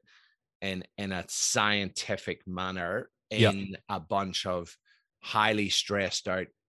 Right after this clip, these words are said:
Speaker 1: aviators who've been, you know, put through the ringer with the bushfires, the floods in New South Wales, and, and all sorts of other issues going on. So,
Speaker 2: Yeah.
Speaker 1: um, so yeah, that, that,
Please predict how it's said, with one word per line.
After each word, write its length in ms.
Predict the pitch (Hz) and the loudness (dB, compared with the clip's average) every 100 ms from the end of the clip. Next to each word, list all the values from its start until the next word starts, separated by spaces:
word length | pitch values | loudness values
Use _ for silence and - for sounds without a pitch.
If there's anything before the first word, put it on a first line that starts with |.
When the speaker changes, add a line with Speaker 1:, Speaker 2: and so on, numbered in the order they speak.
| 98 | -8
Speaker 1:
aviators 760 | 95 92 92 92 87 107 135 | -6 -4 -4 -4 -4 -4 -2
who've 240 | 113 104 85 | -2 -2 -2
been, 320 | 95 92 92 - - - | -4 -4 -8 -12 -16 -6
you 80 | 104 | -6
know, 140 | 95 _ - | -6 _ -2
put 200 | 135 - | -2 0
through 200 | 117 104 | 0 0
the 120 | 95 | -2
ringer 420 | 90 101 104 98 | -2 -2 0 -2
with 220 | 95 - | -4 -6
the 120 | 90 - | -10 -4
bushfires, 720 | 113 107 - 107 104 104 98 | -2 -2 -2 2 4 4 2
the 100 | - | -4
floods 640 | - - 104 104 104 98 - | -10 -4 0 0 -2 -6 -6
in 120 | 92 | -6
New 120 | 98 | -6
South 320 | 92 98 90 - | -4 -4 -4 -4
Wales, 380 | 95 95 92 95 | -4 -4 -6 -8
and, 160 | 90 - - - | -8 -10 -18 -8
and 120 | 107 | -2
all 100 | 110 | 0
sorts 240 | 107 95 95 | 0 -2 -4
of 80 | 87 | -4
other 260 | 87 92 | -2 -2
issues 380 | 90 - 85 82 | -2 -4 -6 -8
going 340 | - 87 85 | -8 -8 -8
on. 240 | 82 82 80 | -10 -10 -10
So, 360 | - 90 85 - - - - | -6 -4 -4 -8 -20 -6 4
Speaker 2:
Yeah. 180 | 104 90 | 4 4
Speaker 1:
um, 120 | 90 | -4
so 160 | - 110 | -2 2
yeah, 160 | 113 | 4
that, 200 | 107 123 - | 6 4 2
that, 160 | 120 | -2